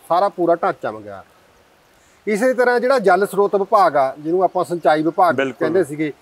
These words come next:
Speaker 2: ਹੂੰ।
Speaker 1: ਇਹਦੇ ਵਿੱਚ ਇਹਨਾਂ ਨੇ irrigation ਵਿਭਾਗ ਦੇ ਵਿੱਚ ਜਿਹੜਾ mining department ਆ, ਉਹਦੀ ਪਹਿਲਾਂ ਉਹ ਉਦਯੋਗ ਵਿਭਾਗ ਦੇ ਅਧੀਨ ਸੀਗਾ,
Speaker 2: ਹਾਂ,
Speaker 1: ਜੁਆਇਲਰੀ
Speaker 2: ਉਹਦੀਆਂ ਪੋਸਟਾਂ
Speaker 1: department।
Speaker 2: ਖਤਮ ਕਰ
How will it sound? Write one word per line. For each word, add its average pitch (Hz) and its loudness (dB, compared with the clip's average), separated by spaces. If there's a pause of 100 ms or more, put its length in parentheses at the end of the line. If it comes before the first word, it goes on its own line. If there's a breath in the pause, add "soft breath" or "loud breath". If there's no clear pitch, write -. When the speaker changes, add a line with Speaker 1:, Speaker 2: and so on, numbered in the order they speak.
Speaker 2:
ਹੂੰ। 110 -14
Speaker 1:
ਇਹਦੇ 196 0
ਵਿੱਚ 185 -2
ਇਹਨਾਂ 190 2
ਨੇ 202 4
irrigation 180 2
ਵਿਭਾਗ 185 2
ਦੇ 170 0
ਵਿੱਚ 165 0
ਜਿਹੜਾ 175 2
mining 160 0
department 151 -2
ਆ, 143 4
ਉਹਦੀ 156 -6 (360)
ਪਹਿਲਾਂ 160 2
ਉਹ 190 0
ਉਦਯੋਗ 160 0
ਵਿਭਾਗ 180 2
ਦੇ 165 0
ਅਧੀਨ 165 0
ਸੀਗਾ, 151 0
Speaker 2:
ਹਾਂ, - -2
Speaker 1:
ਜੁਆਇਲਰੀ 147 0
Speaker 2:
ਉਹਦੀਆਂ 151 0
ਪੋਸਟਾਂ 156 2
Speaker 1:
department। 147 -2
Speaker 2:
ਖਤਮ 147 -6
ਕਰ - -20